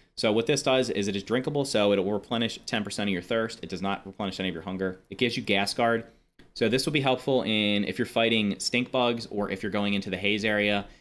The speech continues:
and you don't have a gas mask, or you just wanna have extra protection against to, to, uh, to explore. And it also heals. So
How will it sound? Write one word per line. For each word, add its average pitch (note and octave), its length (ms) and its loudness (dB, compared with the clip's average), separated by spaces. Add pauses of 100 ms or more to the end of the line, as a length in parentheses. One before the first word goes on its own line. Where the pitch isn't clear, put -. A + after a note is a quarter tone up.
(200)
and F#2 340 2
you G2+ 60 2
don't G2+ 140 0
have G2+ 120 -4
a F#2+ 40 0
gas G2 280 0
mask, G2+ 180 -2
or F#2+ 60 -2
you G2 80 0
just F#2 160 -6
wanna G2 140 -4
have F#2 340 -2
extra G2 260 -4
protection F#2+ 680 -2
against F#2 440 -2 (240)
to, F#2+ 220 -2 (100)
to, F#2+ 220 -2
uh, E2+ 280 0 (340)
to G#2+ 80 0
explore. G#2 500 0 (480)
And A2+ 140 2
it G#2+ 60 4
also G#2 240 0
heals. F2 280 0
So F#2 240 0